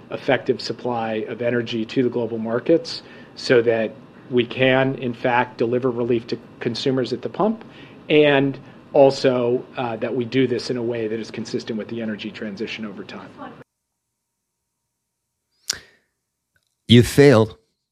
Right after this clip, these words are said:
Speaker 2: I-, if your idea was to transition to a different form of energy over time while keeping energy costs down, uh, newsflash, you failed.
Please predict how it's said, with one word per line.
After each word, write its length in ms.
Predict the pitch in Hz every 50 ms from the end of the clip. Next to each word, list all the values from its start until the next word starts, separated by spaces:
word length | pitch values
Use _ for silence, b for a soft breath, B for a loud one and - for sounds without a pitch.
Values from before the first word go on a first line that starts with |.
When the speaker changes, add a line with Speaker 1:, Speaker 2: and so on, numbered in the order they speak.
| _ _ _ _ _ _ _ _ _ _ _ _ _ _ _ _ _ _
Speaker 2:
I-, 140 | 92 95 -
if 180 | 117 113 - 127
your 320 | 131 147 147 139 143 -
idea 380 | 127 127 120 120 127 127 123 117
was 220 | 117 113 110 -
to 160 | - 117 107
transition 840 | - - 117 117 113 110 95 113 120 107 - - 110 104 101 98 -
to 260 | - 120 110 101 107 -
a 140 | 101 98 92
different 320 | 92 107 92 - 101 87
form 240 | - 107 104 98 92
of 100 | 90 -
energy 400 | 107 101 101 95 90 104 92 -
over 300 | - 101 101 82 82 78
time 560 | - - - - 156 160 135 113 113 107 98 B B B B B B B _
while 220 | 104 113 107 104
keeping 500 | 101 - 117 110 - - 110 107 104 104
energy 440 | 98 104 110 107 104 95 90 98 87
costs 380 | - - 110 104 101 92 80 92
down, 640 | 78 82 - 113 117 110 107 101 95 98 98 82 b b b b b b b b b b _ -
uh, 640 | - - 107 104 101 98 98 95 92 95 85 76 - - _ _ _ _ -
newsflash, 520 | 98 110 113 98 - 104 98 85 78 - 95
you 60 | 87
failed. 320 | - - 80 69 - -